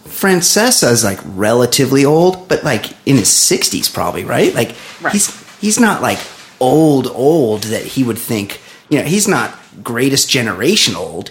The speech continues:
Speaker 1: He's baby boomer
Speaker 2: No.
Speaker 1: old, and th-,
Speaker 2: No.
Speaker 1: and they know. They know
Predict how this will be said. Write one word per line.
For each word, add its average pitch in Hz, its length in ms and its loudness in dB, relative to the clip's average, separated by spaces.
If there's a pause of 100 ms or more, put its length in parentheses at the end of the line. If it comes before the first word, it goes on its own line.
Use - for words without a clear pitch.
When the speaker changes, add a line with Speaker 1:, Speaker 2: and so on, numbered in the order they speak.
Speaker 1:
He's 226 160 -4
baby 269 360 2
boomer 127 340 0
Speaker 2:
No. 107 240 0
Speaker 1:
old, - 120 -6 (200)
and 165 160 -2
th-, 202 180 -4
Speaker 2:
No. 226 260 -6
Speaker 1:
and 185 240 -2
they 226 160 2
know. 233 540 -2
They 180 160 -2
know 196 160 0